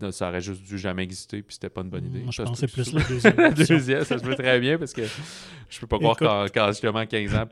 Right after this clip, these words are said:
Speaker 1: je serais le seul qui pense à le revoir puis trouver du bon là-dedans, là, tu sais.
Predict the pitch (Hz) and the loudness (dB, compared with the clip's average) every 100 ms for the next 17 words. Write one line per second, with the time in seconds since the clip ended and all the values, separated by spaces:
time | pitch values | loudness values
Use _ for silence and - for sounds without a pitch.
0 | - - - - 101 - 113 110 - - | -10 -18 -10 -8 -6 -6 -10 -10 -8 -6
1 | 107 107 104 98 92 98 104 104 - - | -6 -6 -4 -2 -2 -2 -2 -2 -6 -10
2 | 95 98 98 101 104 90 92 120 120 120 | -8 -8 -4 -4 -2 -4 -6 -6 -6 -8
3 | - | -10